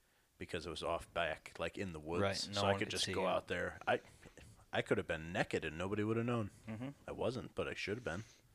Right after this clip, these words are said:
Speaker 2: We don't know 'cause no one can prove it.
Speaker 1: That's true. Maybe I was.
Speaker 2: But I get, yeah,
Speaker 1: Well,
Speaker 2: 'cause
Speaker 1: I'd have been on camera.
Speaker 2: Yeah, that's true. But yeah, out here, like, the horses are gonna see you more than anybody.
Speaker 1: Oh,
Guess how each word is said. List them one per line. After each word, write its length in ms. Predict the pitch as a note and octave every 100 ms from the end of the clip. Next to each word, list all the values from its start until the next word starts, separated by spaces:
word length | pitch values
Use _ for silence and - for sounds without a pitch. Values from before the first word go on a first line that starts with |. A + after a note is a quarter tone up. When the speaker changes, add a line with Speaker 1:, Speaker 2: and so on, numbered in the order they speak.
| - - - - - -
Speaker 2:
We 140 | G2+ G#2+
don't 160 | A2
know 160 | C3+ D3 -
'cause 180 | G#2
no 140 | G#2 G#2
one 80 | G2+
can 120 | G#2+
prove 180 | B2 A#2
it. 20 |
Speaker 1:
That's 180 | G#2 -
true. 160 | F3+
Maybe 260 | D3+ A#2 A#2
I 100 | A2
was. 320 | C3 B2+ - - - - - - - -
Speaker 2:
But 120 | C#3
I 60 |
get, 160 | D3 D#3+
yeah, 180 | D3+ F#2+
Speaker 1:
Well, 120 | A2
Speaker 2:
'cause 140 | A#2 G2+
Speaker 1:
I'd 160 | G#2
have 80 | F#2+
been 140 | F2
on 120 | D2 D2
camera. 380 | E2+ D#2+ D#2 - - F2+
Speaker 2:
Yeah, 160 | - E3+ - -
that's 180 | - G2
true. 160 | - - - - - - - _ _ _ _ - -
But 60 | C#3
yeah, 160 | B2+ -
out 200 | B2 G#2+
here, 320 | A#2+ B2+ A#2+ -
like, 360 | G2 F#2 - - -
the 100 | -
horses 380 | G2+ A2+ A#2+ A2
are 60 | G2+
gonna 160 | G#2
see 160 | F#2 F#2+
you 120 | F#2+
more 160 | G2 G2+
than 120 | F#2+
anybody. 420 | G2 G2 G2 F#2+
Speaker 1:
Oh, 40 | G#2